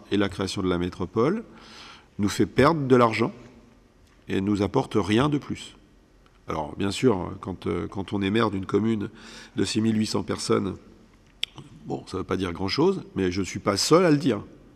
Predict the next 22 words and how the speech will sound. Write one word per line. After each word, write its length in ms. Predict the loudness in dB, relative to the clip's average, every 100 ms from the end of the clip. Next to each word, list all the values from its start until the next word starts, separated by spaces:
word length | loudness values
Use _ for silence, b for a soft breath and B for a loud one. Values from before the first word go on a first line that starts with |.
| b b b b
Hein, 140 | -4 0
mes 160 | 2
petits 180 | 0 -2
camarades 480 | 0 2 2 -2 -4
du 100 | -4
territoire 680 | -4 -4 -2 0 0 0 -6 -6
le, 260 | -2 0 0
le 180 | 2 0
disent 240 | 0 -2
de 80 | 0
la 140 | 0
même 220 | 2 2 2
manière, 440 | 2 2 -2 -4 -12 B B
et 60 |
on 120 | -4
est 100 | -2
très, 200 | -2 -2
très 180 | -2 -2
nombreux 300 | -2 0 0
à 20 |
le 80 | 0
dire. 220 | -2 -6